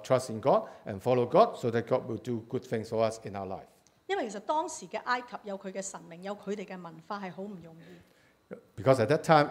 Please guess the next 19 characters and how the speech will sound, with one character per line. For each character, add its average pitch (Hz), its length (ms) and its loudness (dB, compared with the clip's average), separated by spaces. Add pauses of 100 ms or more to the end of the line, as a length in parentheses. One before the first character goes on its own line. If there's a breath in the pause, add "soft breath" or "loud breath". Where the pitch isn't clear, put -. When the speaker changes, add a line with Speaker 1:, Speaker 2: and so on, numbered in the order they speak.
Speaker 1:
it's, 127 240 -8 (100)
it's, 139 240 -2
uh, 110 220 0 (520)
Egypt 151 300 0
has 110 220 0
its 107 160 -4
own, 127 240 2 (320)
uh, 107 160 0 (320)
kind 117 200 0
of 110 80 -4
God, 208 220 4 (160)
so 107 240 -4
to 107 240 -8 (160)
believe 120 300 -2
in 107 240 -8 (100)
Christ 117 340 2
is - 220 -14
quite 110 180 0
hard. 101 260 -2